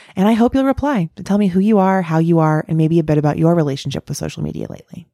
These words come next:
I'm not sure when I'll share next, but in the meantime, you can find me on the Off the Grid podcast feed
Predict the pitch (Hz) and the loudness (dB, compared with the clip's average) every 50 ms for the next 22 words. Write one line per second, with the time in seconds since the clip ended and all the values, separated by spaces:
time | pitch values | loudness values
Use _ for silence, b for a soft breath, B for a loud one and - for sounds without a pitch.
0 | _ _ _ _ _ _ _ _ _ _ _ _ _ _ _ _ _ 190 185 196 | _ _ _ _ _ _ _ _ _ _ _ _ _ _ _ _ _ -2 0 2
1 | 202 208 214 - - 208 202 190 180 180 175 175 - - 170 160 160 202 262 - | 2 0 0 0 0 0 2 2 2 2 0 0 0 -2 -2 0 -2 -2 -4 -8
2 | - - - - _ B B B B B B - 190 202 208 220 254 302 320 - | -12 -18 -20 -20 _ B B B B B B -2 0 2 2 4 2 2 2 2
3 | 214 185 170 170 170 175 185 254 262 214 - 170 170 175 170 170 170 - - 151 | 2 2 2 2 2 2 2 2 0 0 0 0 2 2 2 2 0 0 0 0
4 | 147 147 - - 151 160 - 220 196 214 202 196 - - 170 165 - - 156 139 | 0 0 0 -2 -2 -2 -2 0 0 2 0 0 0 0 -2 -2 -2 -2 -4 -4
5 | 139 - - - 139 131 131 | -4 -6 -6 -4 -2 -2 -2